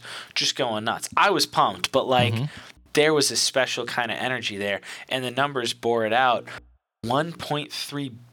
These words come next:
Speaker 1: billion dollars worldwide.
Speaker 2: That's, that's a lot of dollars.
Speaker 1: Amazing. And very vindicating, 'cause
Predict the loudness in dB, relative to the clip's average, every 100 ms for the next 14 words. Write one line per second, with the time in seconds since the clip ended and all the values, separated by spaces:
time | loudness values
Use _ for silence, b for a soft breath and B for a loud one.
0 | _ -10 -6 -2 -2 -2 2 4 4 2
1 | -4 -2 -2 -2 0 0 0 0 0 0
2 | -2 -2 -2 -2 -2 -2 -2 -2 -2 -2
3 | -4 -6 -10 _ _ -4 -4 -4 -6 -4
4 | -4 -8 -6 -2 0 0 0 2 2 2
5 | 0 0 -2 -2 0 0 -2